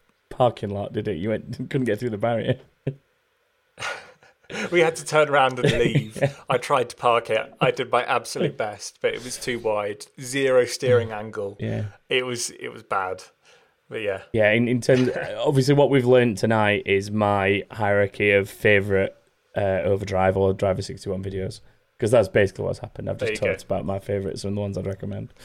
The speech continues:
Speaker 1: <laughs> Um, another one that's direct for you is from Charlie Brigden, the Charlie Brigden with no vowels. Uh, it says, "Hey man, question for Callum, but Tom, you can answer too if you want, don't worry. What car from the current grid do you think would be the most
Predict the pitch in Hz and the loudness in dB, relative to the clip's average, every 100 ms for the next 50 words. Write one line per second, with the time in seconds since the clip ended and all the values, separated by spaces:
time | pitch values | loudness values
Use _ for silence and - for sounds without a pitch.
0 | - - - - - 165 - - - - | -20 -18 -16 0 2 4 0 -12 -14 4
1 | 139 143 139 - 143 160 151 147 139 135 | 6 6 2 0 4 6 6 4 4 6
2 | 131 127 - 127 120 117 110 120 110 - | 6 4 2 4 4 4 4 2 2 2
3 | 123 117 113 113 120 110 101 104 107 - | 2 4 2 4 2 2 0 2 0 -6
4 | - - - 101 113 104 104 104 - 104 | -20 -16 -8 0 4 4 4 0 -2 0
5 | 104 104 104 101 101 101 98 98 95 - | 0 0 -2 2 2 2 0 -2 -4 -2
6 | 104 101 98 107 98 135 131 113 107 104 | 2 4 2 0 2 4 6 6 4 2
7 | - - - 143 139 131 123 - 110 107 | -6 -20 0 0 2 0 0 2 4 4
8 | 104 104 - - 113 107 107 - 104 101 | 2 -2 -6 -2 -2 -2 -4 -4 -4 -4
9 | 101 - 104 98 101 101 95 - 95 87 | -4 -2 0 -2 -2 0 0 0 2 4
10 | 104 104 - - - - 123 127 - - | 6 4 2 -10 -20 -4 2 2 2 0
11 | 135 139 135 123 120 - 131 127 123 95 | 4 4 2 -2 -2 2 4 4 4 0
12 | 123 113 98 110 - _ _ 113 110 107 | 2 4 2 -2 -10 _ _ 0 2 2
13 | - 120 110 - 107 104 101 104 101 - | 2 2 2 -2 -4 -2 0 2 0 -2